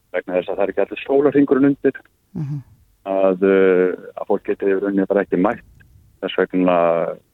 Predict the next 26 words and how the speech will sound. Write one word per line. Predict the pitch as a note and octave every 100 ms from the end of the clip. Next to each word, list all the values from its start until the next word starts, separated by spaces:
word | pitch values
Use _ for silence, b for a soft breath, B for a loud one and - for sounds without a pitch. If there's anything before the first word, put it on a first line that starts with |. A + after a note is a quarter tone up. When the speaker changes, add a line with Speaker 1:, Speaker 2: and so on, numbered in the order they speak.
| _ _ F2+
Speaker 1:
unnu | F#2 E2
morguninn, | F2+ A#2 - B2+ A#2+ A#2+ B2 B B _ _ -
tekið | F#2+ F#2 F2
þess |
vegna | F2 E2+ E2+
bara | E2 E2
rauninni | D#2+ E2 D#2+ E2+
unnið | G2+ F2
til | - E2+
klukkan | - E2+ D#2 E2
eitt | A2 - -
eða | D#2+
hálf | D2+ D2+ _ -
tvö, | G#2 A2 A2 _ _ _ _ _
ekki | G#2
allir | E2+ - -
dagskránni, | G2+ - - A2 A2 G#2+ - _ _ _ _ _ _ _ -
að | F2 E2+ E2+ - - - _ -
það | F#2+
er | G#2
auðvitað | C3+ C3 A#2
þessu | A#2+ A#2
umræða, | B2+ B2+ A#2+ A2+ G#2+ G#2 - _ _ _ _ _ _ - -
eh, | - -
af | B2+ -
hverju | - C3+ B2+ A#2+